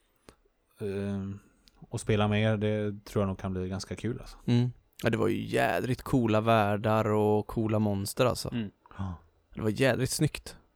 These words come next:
Speaker 3: Ja, jag tycker faktiskt nu när vi pratar om grafiken varje gång att, alltså, det in-game så ser det faktiskt rätt bra
Speaker 1: Ja,
Speaker 3: ut.
Speaker 1: det ser rätt bra ut. Jag,
Speaker 2: Ja.
Speaker 1: jag, jag är lite så här mot karaktärsdesignen, tycker jag ser lite så här knepig ut, men, eh, ja, jag vet inte. Kanske är en vanlig sak.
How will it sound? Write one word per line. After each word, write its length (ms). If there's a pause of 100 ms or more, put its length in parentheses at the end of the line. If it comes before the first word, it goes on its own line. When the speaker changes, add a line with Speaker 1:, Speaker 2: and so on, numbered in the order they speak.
(760)
Speaker 3:
Ja, 180
jag 100
tycker 200
faktiskt 300
nu 240
när 100
vi 80
pratar 260
om 100
grafiken 420
varje 140
gång 100
att, 320
alltså, 200
det 100
in-game 540
så 160
ser 160
det 60
faktiskt 260
rätt 160
bra 120
Speaker 1:
Ja, 100
Speaker 3:
ut. 60
Speaker 1:
det 40
ser 140
rätt 120
bra 100
ut. 240
Jag, 120
Speaker 2:
Ja. 20
Speaker 1:
jag, 220
jag 180
är 40
lite 200
så 100
här 60
mot 180
karaktärsdesignen, 1040
tycker 200
jag 80
ser 160
lite 140
så 80
här 100 (460)
knepig 360
ut, 180
men, 260
eh, 60 (200)
ja, 140
jag 80
vet 160
inte. 200 (200)
Kanske 220
är 120
en 80
vanlig 220
sak. 280